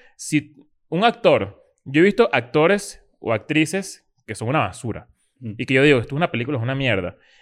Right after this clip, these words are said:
Speaker 1: Y después veo a los diez años que más bien son los actores que lideran la industria, o sea, que son
Speaker 2: Ujú.
Speaker 1: lo-, lo-, lo-, los más sádicos.
Speaker 2: Un ejemplo de eso es George Clooney, por ejemplo. George Clooney
Speaker 1: <clears throat>
Speaker 2: fue el peor Batman de la historia,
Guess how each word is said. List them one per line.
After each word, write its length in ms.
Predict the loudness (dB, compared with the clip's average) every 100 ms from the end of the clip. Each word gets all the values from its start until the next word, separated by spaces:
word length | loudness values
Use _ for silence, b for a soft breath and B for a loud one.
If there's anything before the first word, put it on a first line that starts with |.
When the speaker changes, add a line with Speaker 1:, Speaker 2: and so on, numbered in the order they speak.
| b
Speaker 1:
Y 80 | 2
después 340 | 4 4 2
veo 520 | 4 4 4 0 -8 -6
a 140 | -2
los 500 | 2 2 0 -4 -10
diez 300 | -2 0 2
años 480 | 2 2 -2 -10 -16 _ _ _ _ -8
que 120 | -6
más 140 | -4
bien 180 | -2 -2
son 460 | 0 -2 -2 -6 -10
los 240 | -4 -2 -2
actores 440 | -6 -2 -2 -2
que 100 | -2
lideran 500 | 0 4 4 4 2
la 40 | -2
industria, 500 | 0 -2 -2 -6 -8
o 40 |
sea, 180 | -4 -4
que 60 | -2
son 160 | -2 0
Speaker 2:
Ujú. 0 |
Speaker 1:
lo-, 180 | -2 -2
lo-, 220 | -4 -2
lo-, 300 | 0 0 0
los 140 | -4 -4
más 220 | -6 0
sádicos. 520 | 2 2 -2 -10 -20 b b
Speaker 2:
Un 80 | -2
ejemplo 180 | 0 0
de 20 |
eso 80 | -4
es 60 | -2
George 260 | -2 -2
Clooney, 300 | -6 -6 -4
por 140 | -4 -4
ejemplo. 280 | -4 -6 -4
George 200 | -4 0
Clooney 240 | 2 0
Speaker 1:
<clears throat> 60 | 0
Speaker 2:
fue 100 | -2
el 100 | 0
peor 340 | 2 4 4 2
Batman 280 | 0 0
de 80 | -2
la 60 | -4
historia, 480 | -2 -2 -2 -6